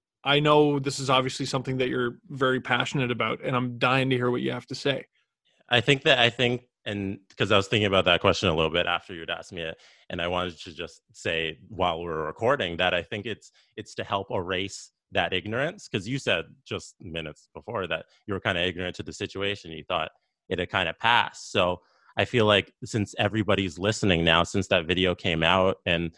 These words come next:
Speaker 2: there are these movements and there's these protests across North America, that maybe people will finally start listening to people of color and start learning about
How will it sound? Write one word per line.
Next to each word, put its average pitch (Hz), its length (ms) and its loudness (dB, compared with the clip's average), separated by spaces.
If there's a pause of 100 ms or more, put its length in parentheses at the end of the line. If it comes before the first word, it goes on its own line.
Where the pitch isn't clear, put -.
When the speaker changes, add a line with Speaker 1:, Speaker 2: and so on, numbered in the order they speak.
(260)
Speaker 2:
there 87 120 2
are 95 120 4
these 90 260 -2
movements 90 520 0
and 82 140 -12
there's 80 280 -16 (160)
these 82 140 -18
protests 92 560 -10 (160)
across - 500 -8
North 85 260 -10
America, 90 540 -4
that 85 200 -2 (280)
maybe 95 280 0
people 92 240 -8
will 90 100 -6
finally 87 560 -2 (400)
start 82 320 -4
listening 82 500 -8
to - 120 -10
people 85 360 -6
of 76 100 -8
color 85 420 -2 (420)
and 82 240 -6
start 95 300 -6
learning 98 480 -4
about 82 280 0